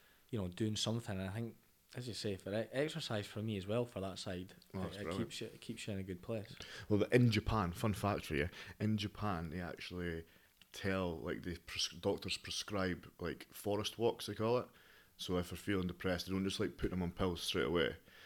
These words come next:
Speaker 2: They, like, tell them, "Right, you're prescribed an hour a day in the forest," or whatever it may be, and they've got to go on these forest walks. And it's like, it's just in their culture. So, like, even if you're at a job, you can basically say, "I've got to go on my forest walk," and
Speaker 1: See ya.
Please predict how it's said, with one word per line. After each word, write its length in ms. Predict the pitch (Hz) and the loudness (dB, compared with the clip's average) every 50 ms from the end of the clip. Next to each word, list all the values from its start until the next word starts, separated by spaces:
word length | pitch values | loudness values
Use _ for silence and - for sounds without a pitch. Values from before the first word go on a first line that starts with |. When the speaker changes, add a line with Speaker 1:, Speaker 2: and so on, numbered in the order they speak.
| - - - | -20 -10 -4
Speaker 2:
They, 80 | 92 87 | 0 2
like, 240 | 82 85 78 71 - | 2 4 2 2 0
tell 220 | - 87 82 87 80 | 0 0 0 0 0
them, 200 | 80 78 80 85 | -2 -2 -2 -2
"Right, 200 | 85 80 - - - - - - - | -2 -2 -2 -6 -10 -20 -20 -18 -12
you're 160 | - 87 85 | -10 -10 -8
prescribed 720 | - - 80 - - - 90 87 85 82 78 73 - - - | -6 0 0 0 2 2 2 2 2 0 0 -2 -6 -10 -8
an 120 | 82 76 - - | -8 -8 -4 -4
hour 320 | 85 82 82 80 78 76 - | -2 -2 0 -2 -2 -4 -6
a 60 | - | -8
day 300 | 78 - 80 78 78 76 69 - 73 | -8 -6 -4 -4 -2 -4 -4 -6 -6
in 60 | 80 | -6
the 80 | 78 | -8
forest," 400 | - - 82 78 73 73 76 - | -6 -4 -4 -4 -4 -6 -6 -8
or 60 | 73 80 | -4 -2
whatever 280 | 82 78 80 85 80 69 | -2 0 0 -2 -2 -4
it 80 | 67 82 | -4 -4
may 100 | 80 78 | -4 -4
be, 120 | 80 80 73 71 - - - - - | -4 -4 -6 -6 -10 -16 -18 -16 -8
and 80 | - 82 | -6 -4
they've 80 | 78 | 0
got 80 | 87 85 | 2 2
to 60 | 76 | 2
go 140 | 82 87 82 | 2 0 0
on 80 | 80 85 | 0 0
these 140 | 78 80 | -2 -2
forest 380 | - - 127 123 117 95 - - | 4 8 10 10 10 10 6 2
walks. 360 | 87 73 - - - - - | -2 -2 -2 -2 -6 -6 -4
And 100 | 80 85 | -2 -2
it's 100 | 67 - | 0 2
like, 200 | 92 82 - - - - - - - - - - - _ _ | 2 2 2 0 -8 -12 -12 -12 -12 -14 -16 -18 -20 _ _
it's 140 | - - - | -2 0 2
just 260 | - 117 98 - - - - _ - _ _ _ | 4 4 2 2 -2 -8 -18 _ -20 _ _ _
in 160 | 113 110 107 | 4 6 6
their 100 | 104 98 | 6 4
culture. 560 | 90 - - 120 123 - - - - 95 87 85 | 4 4 6 8 8 8 6 4 4 4 4 4
So, 220 | - - 101 92 | 4 4 6 6
like, 160 | 90 85 - | 6 6 6
even 180 | 101 104 107 104 | 6 4 4 4
if 100 | 92 90 | 4 4
you're 140 | 98 98 92 | 6 6 6
at 100 | 80 82 | 6 4
a 40 | |
job, 420 | 80 - 107 104 98 76 71 73 - - - - | 4 4 6 8 8 8 6 2 -6 -14 -16 -10
you 100 | - 87 | -8 -2
can 120 | 85 90 | -2 -2
basically 340 | 80 - 90 90 82 73 76 | 2 4 4 4 4 2 0
say, 140 | - 90 87 | 0 2 2
"I've 80 | 82 87 - - - - | 0 0 -4 -10 -10 -6
got 80 | - - | -4 -2
to 60 | - | -2
go 80 | 87 82 | -2 -2
on 40 | 82 | -2
my 60 | 80 | -4
forest 320 | - 87 82 80 78 - 85 | -2 -2 -2 -2 -2 -2 -4
walk," 240 | 78 - - - - - | -4 -4 -6 -12 -14 -12
and 120 | 76 76 73 - - - | -10 -10 -10 -12 -16 -18
Speaker 1:
See 220 | - - 98 98 | -12 -10 -8 -6
ya. 40 | 95 | -6